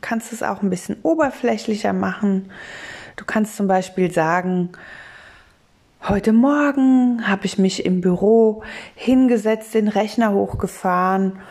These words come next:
und habe die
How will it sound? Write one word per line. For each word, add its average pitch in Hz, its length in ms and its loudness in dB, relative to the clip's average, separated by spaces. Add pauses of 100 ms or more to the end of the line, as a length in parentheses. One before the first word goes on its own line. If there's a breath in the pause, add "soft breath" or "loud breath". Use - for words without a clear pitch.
(640 loud breath)
und 214 420 2
habe 196 640 0 (1400 loud breath)
die 202 180 -2